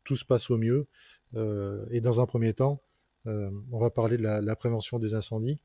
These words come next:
Donc, euh, nos conseils sont, sont ceux-ci, hein.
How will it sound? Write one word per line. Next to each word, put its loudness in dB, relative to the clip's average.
Donc, -2
euh, 2
nos 0
conseils 2
sont, 0
sont -2
ceux-ci, -2
hein. -2